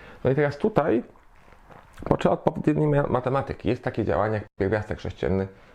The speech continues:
które pozwala to policzyć, że w takim razie a to jest pierwiastek sześcienny z v. Nie musicie tego znać, oczywiście.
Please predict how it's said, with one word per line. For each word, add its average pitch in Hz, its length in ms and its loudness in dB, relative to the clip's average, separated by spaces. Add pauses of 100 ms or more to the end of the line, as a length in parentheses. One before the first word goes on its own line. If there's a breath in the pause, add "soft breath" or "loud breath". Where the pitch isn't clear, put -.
(140 loud breath)
które 90 220 0
pozwala 90 380 -2
to - 100 -6
policzyć, - 420 -4
że - 80 -6
w - 40 -12
takim 104 240 -2
razie 95 340 0 (260)
a 131 340 -2
to - 60 -2
jest 95 120 -4
pierwiastek 98 340 0
sześcienny 92 400 -2
z - 80 -10
v. - 180 -8 (720 soft breath)
Nie 349 60 2
musicie 311 300 2
tego 95 220 2
znać, 90 300 -2
oczywiście. - 560 0